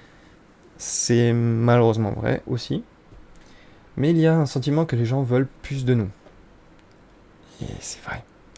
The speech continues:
C'est, c'est vrai. Euh, je m'attends pas à ce que les performances de Firefox soient encore, euh, plus ouf. Mais par contre, je demande une orgi-, organisation assez stricte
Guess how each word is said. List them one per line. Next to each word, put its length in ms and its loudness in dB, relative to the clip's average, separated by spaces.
C'est, 340 -6
c'est 160 -2
vrai. 300 2
Euh, 720 -2
je 60 -4
m'attends 180 2
pas 140 4
à 40 4
ce 100 -2
que 320 4
les 120 0
performances 420 -2
de 100 -4
Firefox 480 -4
soient 220 -8
encore, 380 -4
euh, 120 -4
plus 240 -2
ouf. 340 4
Mais 80 0
par 140 -4
contre, 180 2
je 100 2
demande 400 2
une 160 2
orgi-, 400 0
organisation 1000 2
assez 440 0
stricte 680 -4